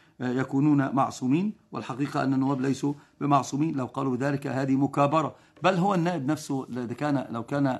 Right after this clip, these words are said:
ال-، صاحب ولاية التكو-، التكوين كما يقولون هذا الإمام معصوم، فكيف الشر الذي وقع،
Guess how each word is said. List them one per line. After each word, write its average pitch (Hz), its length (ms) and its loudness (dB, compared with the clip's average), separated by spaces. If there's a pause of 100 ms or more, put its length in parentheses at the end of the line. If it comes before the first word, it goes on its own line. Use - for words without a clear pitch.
ال-، 117 320 -6 (720)
صاحب 117 280 -2
ولاية 143 140 4
التكو-، 143 320 -8
التكوين 135 460 -2
كما 127 260 -2
يقولون 127 380 0
هذا 123 180 0
الإمام 127 360 4 (380)
معصوم، 135 480 0 (240)
فكيف 156 380 -2
الشر 160 280 -4
الذي 127 340 -4
وقع، 131 460 -2